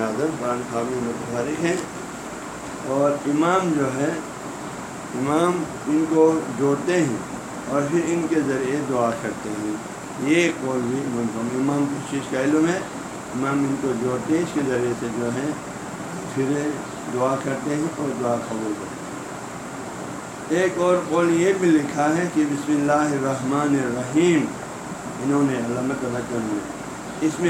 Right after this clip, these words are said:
اعظم ہے، یعنی اس فرمائے بسم اللہ الرحمن الرحیم اسم اعظم سے سب سے زیادہ نزدیک ہے، جتنے انسان کے ہاں اس کے سفیدی سے نزدیک ہے، جتنا انسان کے ہاں اس کے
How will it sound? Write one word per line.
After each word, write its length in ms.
اعظم 440
ہے، 100
یعنی 180
اس 140
فرمائے 360
بسم 260
اللہ 320
الرحمن 520
الرحیم 300
اسم 280
اعظم 320
سے 160
سب 140
سے 200
زیادہ 380
نزدیک 480
ہے، 60
جتنے 300
انسان 460
کے 120
ہاں 300
اس 160
کے 200
سفیدی 600
سے 160
نزدیک 480
ہے، 140
جتنا 380
انسان 420
کے 60
ہاں 80
اس 120
کے 80